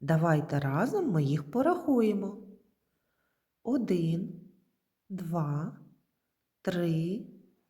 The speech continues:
чотири, п'ять, шість,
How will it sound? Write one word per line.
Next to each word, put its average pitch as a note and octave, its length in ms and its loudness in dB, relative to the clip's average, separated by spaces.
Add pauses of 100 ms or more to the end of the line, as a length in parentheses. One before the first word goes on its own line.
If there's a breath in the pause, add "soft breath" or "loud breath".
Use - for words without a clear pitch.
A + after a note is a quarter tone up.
(200)
чотири, G3+ 920 0 (840)
п'ять, E3+ 880 -4 (680)
шість, - 1000 -4